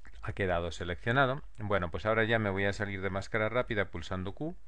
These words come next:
Ya está, me queda esta selección hecha, que son las, eh, nubes que vamos a poner.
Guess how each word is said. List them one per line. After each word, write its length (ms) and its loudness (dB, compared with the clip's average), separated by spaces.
Ya 200 2
está, 200 2
me 180 2
queda 400 4
esta 260 -4
selección 580 -4
hecha, 360 0
que 420 -6
son 380 -4
las, 500 -2
eh, 260 -6
nubes 540 -2
que 440 -6
vamos 580 -2
a 260 -4
poner. 340 0